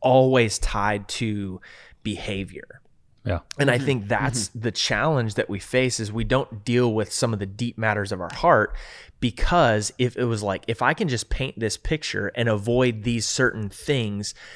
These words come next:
Speaker 1: then I will be holy." And w-, you know, the set apart movement. And it was like, we're set apart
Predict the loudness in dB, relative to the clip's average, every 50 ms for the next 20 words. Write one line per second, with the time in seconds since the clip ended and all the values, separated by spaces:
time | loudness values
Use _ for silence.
0 | -20 -20 _ -10 -6 0 2 4 4 4 4 2 0 -2 -4 -8 _ _ 2 2
1 | 4 2 2 0 -2 -4 -6 -4 0 2 4 4 4 2 -2 -6 -10 -12 -12 _
2 | -18 -20 -20 -12 -4 2 2 4 4 2 0 -4 -4 -4 -4 -4 -4 -2 0 0
3 | 2 2 2 0 0 -2 0 0 2 4 4 4 4 2 4 6 6 6 6 4
4 | 0 -2 -2 -2 -4 -6 -4 -4 -6 -6 -4 -4 -2 -2 -2 -2 -2 -4 -12 -20
5 | -20 -20 -20 -18 -16 -12 -8 -2 2 4 4 4 4 4 4 4 4 4 0 -2
6 | 0 4 6 6 6 6 4 0 -6